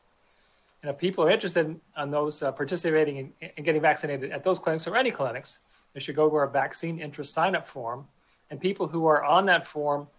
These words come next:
uh, who meet our phase one B criteria, uh, that's a very large list, but some of them will be invited to those clinics to be vaccinated. We will be emailing people and calling those people to invite them to sign up for those appointments. Then, as the mayor said,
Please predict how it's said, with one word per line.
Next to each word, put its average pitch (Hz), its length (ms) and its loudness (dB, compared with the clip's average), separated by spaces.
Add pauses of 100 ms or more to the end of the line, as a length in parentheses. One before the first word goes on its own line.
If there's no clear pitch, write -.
(300)
uh, 131 220 -4
who 147 120 -6
meet 170 180 -2
our 147 100 0
phase 151 280 0
one 143 160 -2
B 135 80 -4
criteria, 180 720 2 (340)
uh, 131 320 -4 (360)
that's 127 160 -20
a 135 40 -20
very 147 160 4
large 143 280 4
list, 196 200 2
but 135 100 -8
some 208 240 2
of 165 80 4
them 156 120 0
will 143 80 -4
be 143 120 -6
invited 135 360 0
to - 80 -18
those 139 160 -8
clinics 127 260 -6
to - 80 -20
be 127 60 -8
vaccinated. 123 520 -12 (1300)
We 151 100 -4
will 170 140 2
be 151 220 -2
emailing 175 340 4
people 151 480 -4 (120)
and 151 80 -16
calling 196 280 6
those 160 140 0
people 151 240 -6
to 147 80 -8
invite 127 260 -4
them 135 120 -10
to 120 60 -16
sign 127 300 -6
up 123 100 -16
for 135 100 -20
those 123 180 -14
appointments. 131 560 -18 (1200)
Then, 247 200 6
as 208 140 8
the 190 100 2
mayor 180 260 6
said, 143 400 0